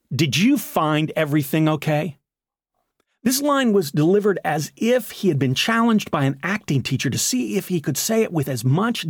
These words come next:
disdain as possible. And again, he absolutely nailed it. Then he went back to sulking. He had picked the wrong day and the wrong guy.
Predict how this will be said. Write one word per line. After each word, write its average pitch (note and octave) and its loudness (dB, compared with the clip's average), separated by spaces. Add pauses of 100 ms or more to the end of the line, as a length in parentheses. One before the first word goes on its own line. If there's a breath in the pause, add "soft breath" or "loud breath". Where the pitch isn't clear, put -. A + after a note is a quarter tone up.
disdain C3 0 (160 soft breath)
as B2 -6
possible. C3+ -6 (240 soft breath)
And F3+ 0
again, A3+ -2 (600)
he B2+ 0
absolutely B2 -2
nailed A#2 -2
it. - -12 (920)
Then D3+ 0
he F#3 2
went C3 2
back A#2 -8
to B2+ -8
sulking. A2+ -8 (1000)
He C4 2
had E3 -4
picked - -4 (160)
the A2+ -4
wrong C3 0
day C3 0 (420)
and G2 -6
the G2+ -8
wrong A#2+ -2
guy. G#2 -2